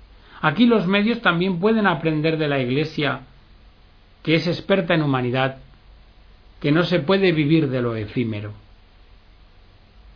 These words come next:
Y el séptimo desafío es la tutela del medio ambiente. El desarrollo de la economía y el agotamiento de ciertos recursos naturales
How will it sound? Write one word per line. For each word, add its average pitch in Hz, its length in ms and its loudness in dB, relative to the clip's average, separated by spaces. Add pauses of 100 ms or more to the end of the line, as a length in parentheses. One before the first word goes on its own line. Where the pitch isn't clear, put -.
(300)
Y 170 100 4
el 170 100 2
séptimo 208 480 2
desafío 160 560 0
es 165 160 0
la 156 140 0
tutela 151 380 0
del 139 200 0
medio 147 340 0
ambiente. 120 680 -2 (1080)
El 170 160 2
desarrollo 180 580 2
de 202 100 2
la 185 100 2
economía 175 500 2
y 160 100 0
el 160 100 2
agotamiento 160 600 0
de 170 140 0
ciertos 170 340 0
recursos 160 480 -4
naturales 165 720 -2